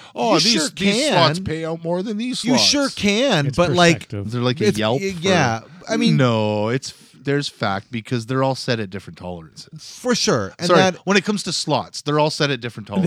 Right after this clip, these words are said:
Speaker 3: you
Speaker 1: tolerances.
Speaker 3: go.
Speaker 2: Yeah, and that is a factor. Uh,
Speaker 1: You can't do that with, yeah, like, blackjack, card
Speaker 3: Correct.
Speaker 1: game,
Speaker 3: That
Speaker 1: stuff
Speaker 3: is
Speaker 1: like
Speaker 3: the,
Speaker 1: that,
Speaker 3: that's
Speaker 1: or
Speaker 3: more where I was going.
Speaker 1: Yeah, yeah,
Speaker 2: Yeah.
Speaker 1: yeah.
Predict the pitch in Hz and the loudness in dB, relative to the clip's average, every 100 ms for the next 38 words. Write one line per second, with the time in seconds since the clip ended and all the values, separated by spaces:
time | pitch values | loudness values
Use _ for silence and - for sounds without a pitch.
0 | 147 127 107 92 82 - - 127 101 117 | 4 2 0 -4 -8 -12 -6 -4 -4 -4
1 | 151 175 185 143 - 165 160 170 - 85 | 0 2 2 0 -2 0 0 -2 -6 -8
2 | 95 95 - 127 117 135 190 175 143 139 | -10 -12 -4 -2 -2 0 2 2 2 2
3 | 120 110 135 104 95 98 110 110 107 101 | 2 2 2 2 -2 -4 -4 -4 -6 -4
4 | 139 113 101 113 110 127 123 123 110 120 | 0 2 0 -2 0 2 2 2 2 4
5 | 131 135 135 110 131 120 110 107 98 95 | 6 6 4 4 4 4 2 -2 -4 -6
6 | 92 85 80 135 117 110 101 98 85 | -6 -8 -2 0 2 2 0 -2 -6